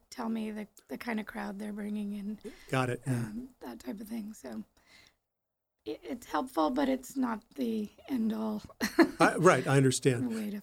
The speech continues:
Speaker 2: And
Speaker 1: find
Speaker 2: are there lessons that you can pass on to prospective musicians about what not to do? Things that, you know, if someone does that to you, you, you sort of turn it off in your head and, like, you're not interested in them?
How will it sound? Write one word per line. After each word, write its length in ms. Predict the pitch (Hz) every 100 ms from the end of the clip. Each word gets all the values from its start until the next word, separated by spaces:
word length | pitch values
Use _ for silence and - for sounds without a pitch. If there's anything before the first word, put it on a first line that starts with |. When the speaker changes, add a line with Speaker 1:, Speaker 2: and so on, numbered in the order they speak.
| -
Speaker 2:
And 0 |
Speaker 1:
find 220 | 175 180
Speaker 2:
are 120 | 170
there 160 | 165 147
lessons 480 | 165 175 175 156
that 120 | 175 175
you 120 | 156
can 180 | 156 143
pass 360 | - 147 147
on 240 | 151 143 143
to 80 | 131
prospective 720 | - 135 - 143 139 135 117
musicians 580 | 131 123 135 139 131 127
about 340 | 127 127 123 - _ _
what 260 | 143 143 147
not 320 | 131 127 135
to 80 | -
do? 440 | 147 147 151 151 151 _ - -
Things 280 | 147 139 123
that, 240 | 135 131 - _
you 100 | 151
know, 100 | 131
if 80 | 127
someone 360 | - 147 135 123 - _ _ _ _ -
does 200 | 139 135
that 140 | 135
to 80 | 139
you, 160 | 135 131
you, 300 | 127 123 131
you 220 | 165 123 120 _
sort 180 | - 131
of 100 | - _
turn 160 | - 147
it 80 | 131
off 220 | 127 127
in 60 | 123
your 100 | 123
head 180 | 127
and, 180 | 120 120
like, 160 | 120 123 -
you're 80 | 127
not 180 | 123 123
interested 400 | 123 135 - 135
in 80 |
them? 220 | 131 139